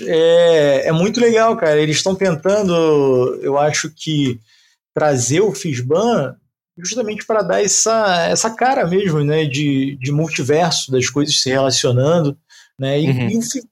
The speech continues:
Speaker 1: e o Fishban em Dragonlance, cara, ele sempre teve no meio de tudo, sabe? Foi ele que deu um
Speaker 2: <laughs>
Speaker 1: jeitinho de <laughs> fazer as Dragonlances, sabe? E foi ele que, em vários momentos ali, assopra alguma coisa pra galera, é, seguir em frente.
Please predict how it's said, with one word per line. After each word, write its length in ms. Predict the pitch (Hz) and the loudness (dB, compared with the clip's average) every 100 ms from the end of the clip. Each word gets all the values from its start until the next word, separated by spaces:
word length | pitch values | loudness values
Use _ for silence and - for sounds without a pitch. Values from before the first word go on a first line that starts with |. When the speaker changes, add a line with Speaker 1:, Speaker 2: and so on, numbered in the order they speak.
| - | -8
Speaker 1:
e 60 | 226 | -4
o 40 | |
Fishban 380 | 262 277 226 226 | -2 -2 2 2
em 80 | 277 | 2
Dragonlance, 560 | 247 254 247 208 277 - | 2 2 2 2 0 0
cara, 160 | 190 | 0
ele 100 | 180 | 0
sempre 720 | 185 - - - 247 294 - 254 | -2 -2 -2 0 -2 -2 -4 -6
teve 380 | - 208 240 | -2 0 0
no 100 | 220 | -2
meio 200 | 202 214 | -2 -2
de 80 | 226 | -4
tudo, 400 | 220 196 170 107 104 | -6 -8 -8 -12 -10
sabe? 360 | 131 127 117 | -6 -6 -6
Foi 220 | 113 135 143 | -6 -2 2
ele 260 | 190 170 | 2 2
que 140 | - 151 | 2 4
deu 140 | 147 | 4
um 40 | 143 | 4
Speaker 2:
<laughs> 0 | |
Speaker 1:
jeitinho 680 | 156 147 - - 180 165 139 | 2 -2 -2 -2 0 0 -2
de 280 | 139 160 123 269 | 0 0 0 -4
<laughs> 140 | 277 - | -6 -2
fazer 320 | 147 139 160 | -2 0 2
as 160 | 165 127 | 2 2
Dragonlances, 880 | 156 160 143 131 147 170 151 - | 2 2 2 2 0 0 -2 -4
sabe? 260 | - 107 - - - - | -6 -8 -12 -16 -20 -10
E 280 | 131 135 131 | -2 0 0
foi 260 | 123 143 139 | -2 -2 0
ele 220 | 175 170 | 0 -2
que, 560 | 165 180 156 143 131 131 | -4 -4 -2 0 -2 -4
em 220 | 143 135 | -4 -4
vários 440 | 120 165 196 160 | 0 0 2 0
momentos 600 | 165 151 143 165 151 139 | 0 0 0 -2 -4 -4
ali, 260 | 139 139 160 | -4 -2 0
assopra 500 | 143 - 156 156 160 | 0 -2 -4 -4 -6
alguma 260 | 151 143 139 | -6 -8 -10
coisa 600 | - 143 165 156 131 123 | -8 -4 -2 -2 -2 -6
pra 180 | 131 143 | -8 -6
galera, 580 | 135 135 135 131 120 - | -4 -2 -2 -2 -4 -4
é, 260 | 123 120 - | -6 -6 -8
seguir 320 | - 127 135 | -10 -8 -10
em 80 | 135 | -10
frente. 640 | - 127 147 160 147 - | -6 -4 -4 -4 -8 -14